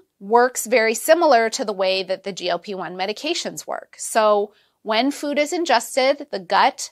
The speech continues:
secretes the hormone G L P one, and that has a number of different effects. It makes your pancreas secrete more insulin, which is a good thing if you have diabetes.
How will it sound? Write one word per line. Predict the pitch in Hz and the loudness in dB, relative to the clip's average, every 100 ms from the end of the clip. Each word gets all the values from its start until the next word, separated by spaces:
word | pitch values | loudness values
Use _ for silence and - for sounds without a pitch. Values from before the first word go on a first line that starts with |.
| - | -12
secretes | - 202 - 233 233 - | -8 -8 -8 -10 -10 -8
the | 269 | -6
hormone | 240 220 220 220 | -6 -6 -6 -8
G | 190 175 | -8 -6
L | 175 | -6
P | - 214 | -6 -8
one, | 240 262 196 208 _ _ - | -4 -4 -4 -10 _ _ -8
and | 220 | -2
that | 233 254 | 0 0
has | 269 277 269 | 0 0 0
a | |
number | 247 226 220 | -4 -2 -2
of | 214 | -4
different | 196 190 202 | -6 -8 -10
effects. | 196 - - - - _ _ _ | -6 -6 -6 -10 -16 _ _ _
It | - 185 | -12 -6
makes | 208 190 | -6 -4
your | 185 180 | -8 -8
pancreas | - 202 196 277 285 359 - - | -8 -10 -4 0 4 2 0 -12
secrete | - - - - 214 202 | -14 -12 -12 -12 -12 -10
more | 202 208 | -10 -8
insulin, | 180 175 180 180 247 | -12 -10 -8 -8 -8
which | 220 | -8
is | 196 | -10
a | 175 | -6
good | 175 175 | -6 -4
thing | 180 180 | -10 -10
if | 190 | -12
you | 180 | -12
have | 180 160 | -12 -8
diabetes. | 156 - 165 175 269 - | -8 -8 -14 -12 -10 -12